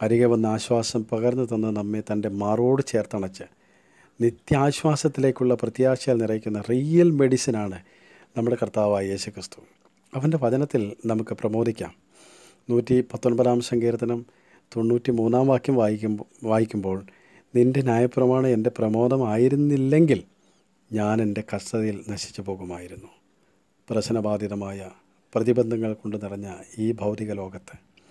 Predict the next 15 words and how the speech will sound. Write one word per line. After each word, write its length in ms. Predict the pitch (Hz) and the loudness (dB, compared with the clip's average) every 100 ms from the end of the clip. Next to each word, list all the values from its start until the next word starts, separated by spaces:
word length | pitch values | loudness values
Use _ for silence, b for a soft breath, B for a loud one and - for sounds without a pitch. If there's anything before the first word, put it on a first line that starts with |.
| b b b b _ | b b b b _
കഷ്ടത 340 | - - 127 131 | -6 -4 2 2
നമ്മെ 200 | 127 127 | 4 4
വരിഞ്ഞു 300 | 123 123 139 | 4 4 4
മുറുക്കി 400 | 127 120 117 - - b b b b _ | 4 2 -2 -10 -14 b b b b _
ജീവിതത്തിൽ 460 | 113 127 143 139 139 | 2 4 4 4 2
മുന്നേറുവാൻ 500 | 127 123 139 135 127 | 2 4 2 2 0
കഴിയാതെ 460 | 120 117 117 110 110 | -2 0 0 -2 -6
നമ്മെ 240 | 104 107 107 | -6 -6 -8
ഭാരപ്പെടുത്തുമ്പോൾ, 760 | - 107 120 107 107 92 87 - _ b b b b b b _ | -8 -6 -4 -6 -8 -10 -16 -20 _ b b b b b b _
അതിൻ്റെ 420 | 120 127 135 139 135 | 0 2 4 4 2
പ്രതിസന്ധികൾ 560 | - 120 139 143 135 131 | 0 2 2 0 0 0
നമ്മെ 260 | 120 117 110 - | 0 0 -2 -4
വല്ലാതെ 560 | 110 110 127 147 139 101 92 _ 110 | -2 0 2 2 0 -2 -6 _ -2
ഉലയ്ക്കുമ്പോൾ, 560 | 110 127 - 101 87 - _ b b b b b _ | 0 0 -4 -12 -12 -20 _ b b b b b _
നിൽക്കുവാൻ 500 | 117 110 123 120 117 | -4 0 4 4 4